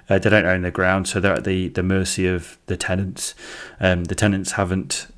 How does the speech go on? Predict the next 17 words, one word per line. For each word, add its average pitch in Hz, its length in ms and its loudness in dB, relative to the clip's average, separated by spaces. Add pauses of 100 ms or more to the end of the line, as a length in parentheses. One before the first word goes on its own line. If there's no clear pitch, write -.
(280)
uh, 90 360 -14
kept - 240 -4
their 92 200 0
facilities 95 760 -4
in, 90 280 -2 (1000)
uh, - 200 -8
professional, 95 760 -2 (340)
uh, 98 200 -2
to 113 160 0
a 98 40 0
professional 98 440 -6
standard, 104 640 0
um, 101 300 0
and 101 120 0
now 101 240 2
they 98 320 0
are 101 400 0